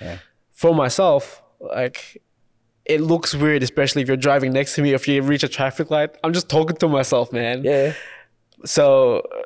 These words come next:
Speaker 2: you
Speaker 1: having
Speaker 2: know,
Speaker 1: your own
Speaker 2: I'm
Speaker 1: conference.
Speaker 2: having my own
Speaker 1: <laughs>
Speaker 2: conference. I, I talk to myself. The way
Speaker 1: Yeah.
Speaker 2: I put it, I was telling to, this to my partner is,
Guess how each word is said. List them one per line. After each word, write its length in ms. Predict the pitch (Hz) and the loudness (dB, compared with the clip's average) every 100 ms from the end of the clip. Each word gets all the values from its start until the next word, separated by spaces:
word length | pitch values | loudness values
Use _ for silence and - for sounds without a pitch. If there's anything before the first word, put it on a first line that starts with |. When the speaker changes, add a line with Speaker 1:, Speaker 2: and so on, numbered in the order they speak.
| - | -6
Speaker 2:
you 140 | 123 | 2
Speaker 1:
having 160 | - 156 | 4 4
Speaker 2:
know, 60 | 135 | 4
Speaker 1:
your 40 | |
own 60 | 127 | 2
Speaker 2:
I'm 60 | 113 | 2
Speaker 1:
conference. 380 | - - - 262 | 2 4 6 6
Speaker 2:
having 180 | 262 | 6
my 80 | 247 | 6
own 160 | 220 226 | 6 6
Speaker 1:
<laughs> 140 | 170 | 4
Speaker 2:
conference. 420 | 302 - 240 131 - | 4 4 4 4 2
I, 240 | 185 196 | 0 0
I 40 | |
talk 260 | 185 - 208 | 0 0 0
to 80 | - | 0
myself. 460 | 180 156 185 151 135 | 0 0 2 2 2
The 80 | |
way 120 | 156 214 | 2 2
Speaker 1:
Yeah. 40 | |
Speaker 2:
I 40 | |
put 200 | 185 - 156 | 2 0 2
it, 120 | 107 | 4
I 120 | 120 | 2
was 120 | 139 | 2
telling 200 | - 156 | 0 -2
to, 220 | 151 143 127 | -2 -4 -6
this 220 | 143 143 | -6 -6
to 100 | - | -2
my 100 | 131 | -4
partner 340 | 117 139 123 120 | -2 -2 -2 -2
is, 280 | 123 123 | -4 -6